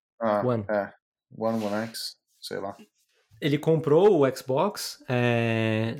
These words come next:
Speaker 2: mais ou menos na mesma época que eu comprei o, o PlayStation quatro. E ele veio com aquela historinha, "Não, porque tem jogos muito melhores e tal." E os dois jogos que eu lembro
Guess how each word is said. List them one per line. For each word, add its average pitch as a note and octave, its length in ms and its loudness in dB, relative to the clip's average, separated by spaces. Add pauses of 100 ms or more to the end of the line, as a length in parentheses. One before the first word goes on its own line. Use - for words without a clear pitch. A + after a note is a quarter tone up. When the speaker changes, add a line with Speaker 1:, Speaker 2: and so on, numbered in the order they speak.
Speaker 2:
mais C#3 180 2
ou D#3 60 4
menos E3 180 4
na E3+ 60 2
mesma E3+ 320 2
época D#3 200 2
que D#3 60 -2
eu D3+ 60 0
comprei C#3+ 420 4
o, C3+ 480 2
o C3 60 -2
PlayStation C3 360 -2
quatro. A#2 460 -2 (580)
E B2+ 840 4
ele F3 160 4
veio E3+ 180 4
com F3 60 2
aquela E3 140 2
historinha, D#3 280 2
"Não, D3 400 4
porque A#2+ 240 -6
tem C3 260 0
jogos B2 300 0
muito C3 260 -2
melhores C3 600 2
e G#2+ 60 -6
tal." C3+ 300 -4 (460)
E E3 80 4
os E3 100 4
dois F3+ 240 6
jogos F#3+ 280 4
que - 160 0
eu E3 120 6
lembro B2 580 2